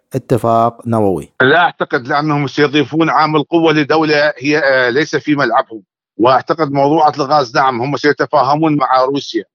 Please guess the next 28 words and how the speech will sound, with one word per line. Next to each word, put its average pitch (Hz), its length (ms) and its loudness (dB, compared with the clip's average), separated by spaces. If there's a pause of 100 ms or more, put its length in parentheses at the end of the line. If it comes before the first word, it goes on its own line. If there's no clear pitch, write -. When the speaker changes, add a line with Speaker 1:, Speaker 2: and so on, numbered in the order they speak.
(120)
Speaker 2:
في 127 120 -2
نهاية 127 380 2
المطاف 147 420 0
لا 139 120 2
بد 139 200 -2
من 131 160 0
تفاهم 147 400 0
مع 139 160 2
روسيا، 139 320 0
لأنه 131 380 -2
الآن 147 360 -2
أثبتت 143 440 -2 (520)
الحرب 127 340 0 (600)
استراتيجية 127 760 0
المواجهة 120 680 0
بين 127 200 0
الطرفين 135 600 0 (560)
أنه 156 220 4
روسيا 160 300 2
تمتلك 151 320 -2
استراتيجية 131 1080 0
قوية 170 320 2
للمواجهة، 127 800 0 (480)
أي 117 100 4
أنه 127 140 2
كلما 165 340 2
يفاجئونها 147 760 0
بشيء 156 480 -2